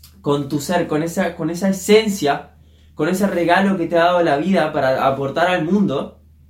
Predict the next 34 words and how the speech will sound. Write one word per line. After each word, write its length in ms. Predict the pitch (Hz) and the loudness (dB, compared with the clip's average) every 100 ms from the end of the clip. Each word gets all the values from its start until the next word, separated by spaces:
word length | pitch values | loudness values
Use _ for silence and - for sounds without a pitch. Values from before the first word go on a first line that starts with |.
| - - _ - | -20 -20 _ -14
vas 180 | - 175 | -8 -6
a 60 | 180 | -4
ser 180 | 190 175 | -4 -4
muy 220 | 175 190 | -2 -2
infeliz. 580 | 185 165 165 165 - - - - | -2 -4 -4 -4 -8 -20 -20 -10
Y 360 | 156 160 - - | -6 -6 -8 -2
te 180 | 165 | 2
dije 260 | 185 202 226 | 2 0 -2
que 120 | 190 | 0
iba 140 | 202 202 | 2 2
a 40 | |
ser 180 | 208 208 | 0 0
un, 120 | 196 170 151 | 0 -2 -6
un 200 | 175 185 | -4 0
video 560 | 180 180 220 147 196 - - - | 4 4 4 2 -2 -8 -16 -6
muy 320 | 160 240 247 | 0 2 2
directo, 800 | 214 233 269 - 117 - - - _ _ - _ - | 4 4 2 -2 -10 -12 -18 -20 _ _ -20 _ -8
muy 280 | 151 226 233 | 0 2 4
directo. 640 | 185 220 220 - - - - - - - - | 4 2 0 -4 -12 -14 -20 -20 -20 -20 -8
Es 160 | 196 | -2
que 120 | 196 208 | 2 4
no 100 | 214 | 4
estoy 280 | 196 220 | 4 4
acá 240 | 208 208 208 | 4 4 0
para 180 | 202 190 | 0 0
entretenerte, 760 | 170 180 170 170 190 196 175 | -2 -2 -2 0 0 0 -2
estoy 220 | 151 185 | -4 0
acá 240 | 185 185 185 | 0 2 2
para 240 | 180 180 | 2 2
entrenarte. 880 | 170 151 147 156 220 202 117 101 - - - _ - - 160 | 0 0 0 2 0 0 -8 -10 -14 -20 -20 _ -20 -10 -6
Y 80 | |
si 160 | - 175 | -2 2
verdaderamente 760 | 175 180 185 226 226 226 214 | 2 2 2 0 0 0 2
entendés 720 | 208 190 170 165 202 190 - | 2 0 -4 -2 -2 -2 -6